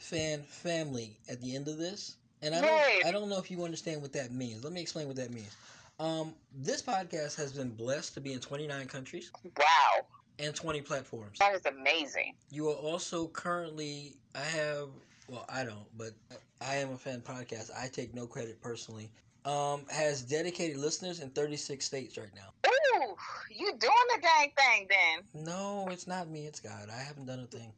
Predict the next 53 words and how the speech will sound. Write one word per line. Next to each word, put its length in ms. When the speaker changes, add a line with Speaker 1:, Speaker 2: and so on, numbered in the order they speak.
Speaker 2:
Ooh, 120
yes. 600
Gotta 220
give 160
it 80
up 140
to 60
God 120
all 120
Speaker 1:
And 80
Speaker 2:
the 40
Speaker 1:
see, 100
Speaker 2:
time. 280
Speaker 1:
and 160
see, 120
that's 320
the 140
other 160
thing, 260
okay? 360
This 240
is 320
completely 480
based 360
around 460
teachings 460
and 80
his 240
works. 520
When 200
you 100
get 160
an 120
opportunity, 560
you'll 240
notice 380
that 140
there 160
is 120
a 80
gospel 400
song 320
at 80
the 120
end 120
of 200
every 220
one. 220
Speaker 2:
Mm-hmm. 440
Speaker 1:
Because 460
that 220
is 220
what 320